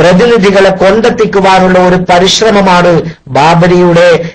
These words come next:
ദുഃഖത്തിന്റെ ഇരുപതാണ്ട് തികക്കുമ്പോൾ നാം ചെയ്യേണ്ടുന്ന ഏറ്റവും വലിയ പ്ര-, ഏറ്റവും വലിയ ഒരു വിഷയം. നാം ജുഡീഷ്യറിയെ നാം കാവ്യവൽക്കരിക്കപ്പെട്ടതായിട്ട് നമുക്ക് കാണാൻ സാധിക്കുന്നു. അതേപോലെ തന്നെ സൈനിക സമൂഹത്തെ കാവ്യവൽക്കരിക്കപ്പെട്ടതായി നാം ആക്ഷേപിക്കുന്നു.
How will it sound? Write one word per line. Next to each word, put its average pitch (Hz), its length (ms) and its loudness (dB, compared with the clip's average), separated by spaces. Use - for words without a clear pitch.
ദുഃഖത്തിന്റെ 180 640 -2
ഇരുപതാണ്ട് 175 720 0
തികക്കുമ്പോൾ 175 560 0
നാം 170 280 -2
ചെയ്യേണ്ടുന്ന 170 480 0
ഏറ്റവും 165 520 0
വലിയ 165 200 0
പ്ര-, 147 260 -4
ഏറ്റവും 180 420 0
വലിയ 165 180 2
ഒരു 160 380 2
വിഷയം. 131 400 -4
നാം 180 360 -2
ജുഡീഷ്യറിയെ 196 760 0
നാം 185 280 0
കാവ്യവൽക്കരിക്കപ്പെട്ടതായിട്ട് 185 1300 0
നമുക്ക് 185 240 0
കാണാൻ 180 420 0
സാധിക്കുന്നു. 156 540 -2
അതേപോലെ 196 540 0
തന്നെ 190 460 0
സൈനിക 196 520 0
സമൂഹത്തെ 190 760 0
കാവ്യവൽക്കരിക്കപ്പെട്ടതായി 190 1200 0
നാം 180 220 2
ആക്ഷേപിക്കുന്നു. 180 720 -2